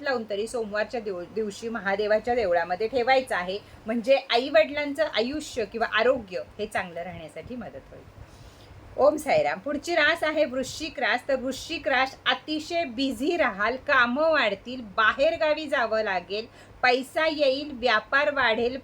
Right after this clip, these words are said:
प्रेम वाढेल, अभ्यासात मन लागेल, बिनधास्त राहा, असा हा आठवडा तुमच्यासाठी मस्तपैकी आहे. चार आणि आठ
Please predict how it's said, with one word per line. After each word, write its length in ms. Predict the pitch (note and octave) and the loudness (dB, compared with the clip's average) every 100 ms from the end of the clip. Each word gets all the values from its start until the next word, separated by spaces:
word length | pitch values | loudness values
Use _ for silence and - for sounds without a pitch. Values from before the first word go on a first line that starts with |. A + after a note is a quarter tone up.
| - | 4
प्रेम 320 | C4 C#4 D4+ | 6 6 2
वाढेल, 480 | C#4 C4 G3+ A3 A#3 G#3+ | -2 2 2 0 -2 0
अभ्यासात 560 | G#3+ E3+ G#3+ G#3 A#3 A#3+ | -2 2 2 2 -2 -2
मन 320 | G3 G#3 C4+ | -6 -4 -2
लागेल, 480 | A3 F3 D#3 E3 D#3 - - - | -2 -2 -4 -6 -10 -12 -20 -20
बिनधास्त 760 | - C#4+ B3+ A3 A3 D4+ F4 E4+ | -8 -2 0 0 2 2 2 2
राहा, 400 | D4+ A#3 A#3 A#3 - | 4 4 2 0 0
असा 200 | A3 C#4 | -2 -2
हा 180 | B3 B3 | 0 2
आठवडा 480 | A#3+ G3+ - F#3+ G3 | 2 0 -6 -4 -4
तुमच्यासाठी 640 | G3+ F#3 F3 E3 E3+ A#3 | -6 -8 -8 -8 -10 -10
मस्तपैकी 680 | G#3 E3 - E3+ D#3 - G3 - | -8 -10 -8 -12 -12 -12 -8 -4
आहे. 280 | A3+ - - - - - | -4 -8 -20 -20 -20 0
चार 220 | D#4 D4+ D#4 | 4 4 4
आणि 280 | D#4 D#4+ - | 2 -2 -2
आठ 200 | C#4 C4+ | 2 2